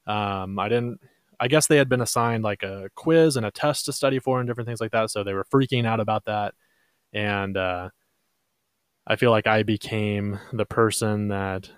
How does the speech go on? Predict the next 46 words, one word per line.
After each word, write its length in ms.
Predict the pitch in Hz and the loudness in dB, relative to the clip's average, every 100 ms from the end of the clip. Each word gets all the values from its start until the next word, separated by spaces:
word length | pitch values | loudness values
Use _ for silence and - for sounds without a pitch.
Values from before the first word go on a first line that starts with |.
| _ | _
they 180 | 107 101 | -4 -4
took 320 | - - 123 | -2 -2 0
their 140 | 107 101 | 0 2
frustrations 640 | 113 107 120 117 107 101 | 2 2 0 0 0 2
out 180 | 120 139 | 4 4
on. 340 | 151 151 156 - _ _ _ _ _ _ | 2 0 -4 -10 _ _ _ _ _ _
So 140 | - 107 | 0 4
I 100 | 110 | 4
had 80 | |
a 60 | 107 | 4
powwow 460 | - 127 123 123 120 | 2 4 6 6 4
with 120 | 117 | 2
them 120 | 113 | -2
today, 520 | 113 110 110 107 107 110 | -2 0 0 0 -2 -4
and 120 | 113 | -4
I 60 | 107 | -2
feel 280 | - 165 143 | 2 4 4
like 360 | 117 107 - _ _ _ _ _ _ _ _ _ _ _ - - 98 - | 2 -2 -8 _ _ _ _ _ _ _ _ _ _ _ -18 -10 -6 -2
a 120 | 135 | 0
good 680 | 131 139 135 131 131 123 - | 2 4 4 4 2 -2 -8
thirty, 520 | - 139 147 151 151 | 0 6 8 8 6
forty 400 | - 151 160 160 | 6 6 8 6
percent 580 | 160 147 160 156 156 - _ | 4 4 6 6 4 0 _
felt 300 | - 156 156 | 4 6 6
me 240 | 160 156 156 | 4 2 2
and 120 | 139 | 2
felt 160 | 151 147 | 4 4
what 100 | 147 | 6
I 60 | |
was 140 | 143 139 | 4 2
saying 300 | 147 143 143 | 0 0 -2
and 100 | 135 | -2
were 120 | 131 | -2
cool 200 | - 147 | 0 2
about 240 | 139 135 135 | 2 2 0
it, 60 | 120 | -4
and 80 | |
the 100 | 120 | -6
others 260 | 123 123 120 | -4 -2 -4
were 80 | 110 | -6
just 160 | 113 117 | -6 -6
like, 200 | 107 82 | -6 -6
"Okay, 380 | 104 - 104 | -8 -6 -4
yeah, 120 | 104 101 | -2 -2
whatever, 420 | 101 101 98 98 | -2 -2 -4 -6
like, 240 | 98 95 | -6 -8